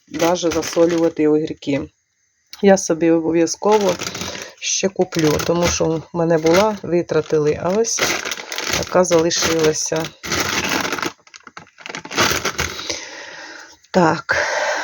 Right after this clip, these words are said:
я буду огірочки обрізати з однієї, з другої сторони. І ось товщим таким, то, де товщенький огірочок, буду ставити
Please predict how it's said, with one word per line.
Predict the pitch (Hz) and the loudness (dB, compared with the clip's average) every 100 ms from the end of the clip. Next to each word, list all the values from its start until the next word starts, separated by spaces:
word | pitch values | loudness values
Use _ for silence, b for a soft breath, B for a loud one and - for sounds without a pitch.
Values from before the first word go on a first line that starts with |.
| B B B B | B B B B
я | - 190 185 | 2 4 4
буду | 175 170 | 2 4
огірочки | 175 170 170 165 - - - | 4 4 4 2 0 -4 2
обрізати | 202 175 165 147 147 87 80 - - _ - _ _ _ _ _ _ _ | 4 4 2 4 2 2 -2 -14 -18 _ -20 _ _ _ _ _ _ _
з | 175 | 4
однієї, | 175 170 170 180 170 | 6 6 4 4 4
з | |
другої | 165 170 175 175 | 2 0 2 -2
сторони. | - 180 175 175 180 214 _ B B B B B | 0 2 2 2 0 -4 _ B B B B B
І | 202 202 | -2 2
ось | 180 180 - - B B - | 4 4 0 -12 B B 0
товщим | 196 190 - - 175 170 _ _ _ _ _ _ _ | 4 4 0 -4 -4 -6 _ _ _ _ _ _ _
таким, | - 175 170 165 - - - - | -10 0 2 2 -2 -8 -10 0
то, | 190 175 | 6 6
де | 165 175 | 6 4
товщенький | 175 247 285 - 190 - | 6 6 4 0 -4 0
огірочок, | 165 165 165 156 175 185 | 0 2 0 -2 -8 -4
буду | 240 220 | -2 -2
ставити | - 175 180 175 - | 0 4 4 2 -4